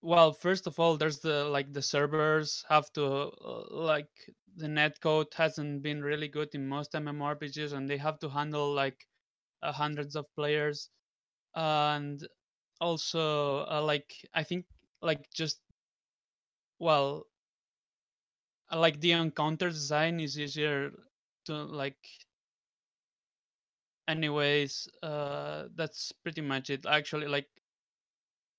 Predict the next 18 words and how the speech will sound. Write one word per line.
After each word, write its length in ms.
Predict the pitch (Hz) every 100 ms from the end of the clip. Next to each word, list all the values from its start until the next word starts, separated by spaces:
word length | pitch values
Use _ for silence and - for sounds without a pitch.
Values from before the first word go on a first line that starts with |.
| _ _
uh, 220 | 160 151 151
let 220 | 151 156
me 320 | 170 147 139 -
think 200 | 156 143
a 40 | 139
bit 160 | 135
more, 220 | 131 131
actually, 340 | 127 131 - 135
like, 200 | 135 131 _ 151
mm. 340 | 143 135 135 - _ _ _ _ _ _ _ _ _ _ _ _ _ _ _ _ _ _ _ _ _ _ _ _ _ _ _ -
Yeah, 280 | 156 151 135
so, 420 | - 160 151 147 147
like, 240 | 147 139 - _ _ _ -
uh, 80 | -
next 300 | 156 147 -
person, 480 | - 143 - 135 143
like, 320 | 135 139 - 151
um, 380 | 139 143 139